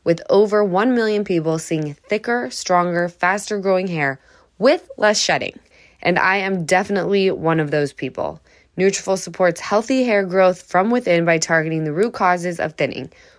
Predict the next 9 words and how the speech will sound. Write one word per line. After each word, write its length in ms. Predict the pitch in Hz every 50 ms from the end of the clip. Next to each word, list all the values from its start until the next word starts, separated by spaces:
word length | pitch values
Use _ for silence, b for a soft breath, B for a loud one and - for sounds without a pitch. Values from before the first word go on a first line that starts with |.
| b b
which 180 | - 165 -
are 120 | 165 151 143
stress, 580 | - - - - 151 143 160 - - - - _ _ _ _
hormones, 540 | - - 170 156 151 156 147 147 160 170 - - -
environment, 800 | 160 160 147 127 131 127 139 147 151 160 170 170 165 156 -
nutrition, 840 | 143 139 131 123 - - - 151 160 160 - 180 165 160 165 160 160 _ _
lifestyle, 800 | - 143 151 170 196 214 - - - - 190 190 190 185 185 175 - _ _ -
and 400 | 220 233 233 233 226 226 214 202 -
metabolism. 760 | 190 185 - 190 156 147 131 135 - - - - - -